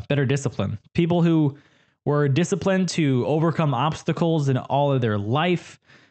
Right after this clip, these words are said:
and everyday life and stuff like that, they are more likely to figure things out faster than me because I, uh, get mad and throw a tantrum and give up, <laughs> basically. That's not really true, obviously. I had my, my dad always told me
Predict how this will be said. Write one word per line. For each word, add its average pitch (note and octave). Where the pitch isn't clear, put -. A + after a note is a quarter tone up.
and -
everyday C3
life D#3
and C#3+
stuff -
like C3+
that, F3
they E3+
are A3
more G3+
likely G#3
to G3+
figure A3
things G#3+
out G3+
faster A3
than G#3
me C4+
because A#3
I, G3+
uh, F3+
get D3
mad D3
and D3
throw C#3
a C3+
tantrum C#3
and A#2
give C3+
up, -
<laughs> C3+
basically. D#3
That's C4+
not D4+
really F#3+
true, B2+
obviously. A2
I G3+
had B3
my, F3
my F3+
dad E3+
always C#3
told C3+
me A#2+